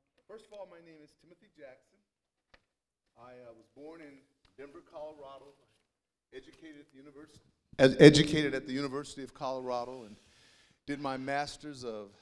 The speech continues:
Systematic Theology at Denver Seminary. Then, uh, came to Bartlesville as a senior pastor of Greater First. Finished my first doctorate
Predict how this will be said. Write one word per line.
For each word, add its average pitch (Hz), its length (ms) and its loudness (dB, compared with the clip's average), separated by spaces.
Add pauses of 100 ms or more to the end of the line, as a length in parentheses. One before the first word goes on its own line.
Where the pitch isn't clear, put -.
Systematic 127 600 -12
Theology 123 560 -12
at 92 140 -20
Denver 120 420 -12
Seminary. 127 560 -14 (1000)
Then, 127 260 -6
uh, 113 180 -8
came 139 300 -8
to 139 240 -8
Bartlesville 131 760 -4
as 107 220 -10
a 101 60 -14
senior 127 320 -10
pastor 120 420 -14
of 120 80 -20
Greater 117 280 -10
First. - 480 -18 (600)
Finished 147 300 -8
my 139 140 -8
first 139 380 -14
doctorate 123 560 -8